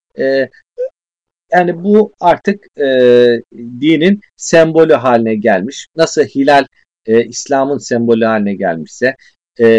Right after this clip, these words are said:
Davut yıldızı nasıl Yahudiliğin sembolü haline gelmişse, haç da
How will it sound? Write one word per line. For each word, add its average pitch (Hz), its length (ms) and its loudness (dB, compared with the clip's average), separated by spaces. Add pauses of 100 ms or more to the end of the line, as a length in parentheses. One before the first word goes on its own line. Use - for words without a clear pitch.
(220)
Davut 151 380 2
yıldızı 123 480 -2
nasıl 143 260 -4
Yahudiliğin 127 500 -2
sembolü 120 500 -2
haline 107 320 -2
gelmişse, 90 600 -4 (400)
haç - 360 0
da 147 140 0